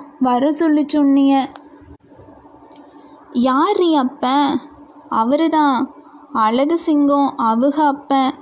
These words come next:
கட்டைய தேவரு." தப்புன தானியம் ஏதாச்சும் இருக்குமான்னு அடுக்கு பானையை இறக்கி இறக்கி அடிச்சட்டியில கையை விட்டு தடவிக்கிட்டு இருந்தவ அதை அப்படியே போட்டுட்டு திரும்பினா. "நெசமாவா?"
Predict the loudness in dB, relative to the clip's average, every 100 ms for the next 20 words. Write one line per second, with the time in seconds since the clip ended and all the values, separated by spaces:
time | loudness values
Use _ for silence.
0 | -8 -4 -4 -4 -2 -2 0 0 2 2
1 | 0 -2 -10 -20 -20 -20 -20 -20 -20 -6
2 | -4 -4 -4 -2 0 0 0 0 2 2
3 | 2 2 2 0 0 -2 -2 -2 -2 -2
4 | -2 0 0 0 0 -2 -2 -2 -2 -4
5 | -2 0 2 2 2 0 0 0 -2 0
6 | 0 0 -2 -2 -2 0 0 -2 -2 -4
7 | -2 -2 0 -2 -2 -2 0 0 0 -2
8 | -2 -2 -2 -2 -4 -4 -6 -2 0 0
9 | 0 0 0 -2 -8 -12 -4 -2 0 -2
10 | -4 -2 0 0 0 -2 0 0 0 -2
11 | -2 -4 -2 0 2 0 0 -4 -8 -20
12 | -12 -2 0 0 2 2 2 2 2 0